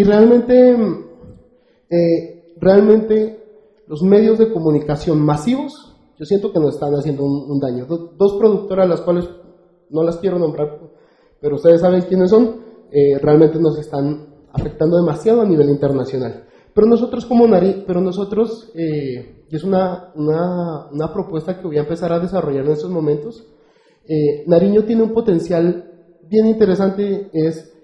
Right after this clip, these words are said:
que somos frontera con Ecuador. ¿Tienen? Eso es una, es algo que realmente nos falta explotarlo y, y lo tenemos muy descuidado.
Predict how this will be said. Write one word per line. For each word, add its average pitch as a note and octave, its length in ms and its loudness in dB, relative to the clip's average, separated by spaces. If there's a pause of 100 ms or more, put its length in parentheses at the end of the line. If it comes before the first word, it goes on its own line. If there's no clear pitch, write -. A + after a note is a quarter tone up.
que - 60 -20
somos F3+ 280 -4
frontera E3 400 2
con E3 140 2
Ecuador. A#2+ 380 -2 (1300)
¿Tienen? E3 400 -6 (200)
Eso F#3+ 140 -2
es A3+ 80 -2
una, A3 380 6
es F#3 160 -4
algo G3+ 300 2
que F#3+ 100 -4
realmente E3+ 540 -2
nos E3 180 -4
falta E3+ 240 -2
explotarlo G3 760 0 (420)
y, F3+ 520 -6
y F#3 40 -6
lo F#3+ 140 2
tenemos A3 280 4
muy B3 260 0
descuidado. G3+ 680 -2